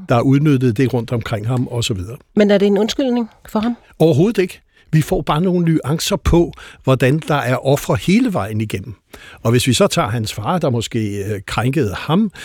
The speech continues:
Speaker 1: så ser man også, at han er et offer. Og det er derfor, det bliver en kommentar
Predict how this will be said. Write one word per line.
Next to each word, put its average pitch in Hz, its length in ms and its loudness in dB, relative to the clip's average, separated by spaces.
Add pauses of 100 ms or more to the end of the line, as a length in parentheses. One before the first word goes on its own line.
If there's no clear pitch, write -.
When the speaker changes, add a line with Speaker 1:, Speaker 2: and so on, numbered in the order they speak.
(140)
Speaker 1:
så - 140 -4
ser - 180 2
man 120 160 2
også, 175 240 2
at 139 60 -2
han 127 240 -2
er 123 120 -2
et 110 100 -4
offer. 107 280 -6 (280)
Og 139 100 0
det 151 60 4
er 135 40 4
derfor, 175 280 0
det 151 180 0
bliver 151 200 4
en 139 300 0
kommentar 143 800 -2